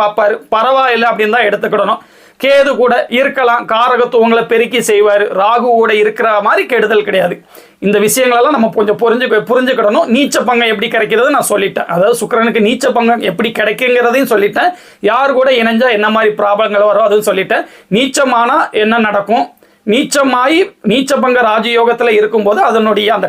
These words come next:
காரகத்துவங்கள் வந்து அடிபடாது. ஓகேங்களா? இப்ப வந்து நம்ம பனிரெண்டு லக்னங்களுக்கும் இந்த சுக்கிரன் நீச்ச பங்க ராஜயோகத்துல இருந்தா என்ன மாதிரி பலன்கள்ல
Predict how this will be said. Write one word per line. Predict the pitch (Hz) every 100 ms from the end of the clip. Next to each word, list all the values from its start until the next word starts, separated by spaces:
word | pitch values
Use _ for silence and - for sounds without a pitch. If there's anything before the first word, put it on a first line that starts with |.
| -
காரகத்துவங்கள் | 220 233 220 220 196 202
வந்து | 247 285
அடிபடாது. | 214 269 233 190 180 - - _ _ _ _ -
ஓகேங்களா? | 190 208 226 247
இப்ப | - 208
வந்து | 254
நம்ம | 254 208 214
பனிரெண்டு | 233 285 285 262 214
லக்னங்களுக்கும் | 208 269 262 233 214 226 415 - _ _
இந்த | 226 247 240 220 202 180
சுக்கிரன் | 240 - 277 254 214
நீச்ச | 285 285 269
பங்க | 240 247 240
ராஜயோகத்துல | 214 220 226 220 220 226 226
இருந்தா | 190 285 254 214
என்ன | 254 277 220
மாதிரி | 220 196 190
பலன்கள்ல | 202 208 202 196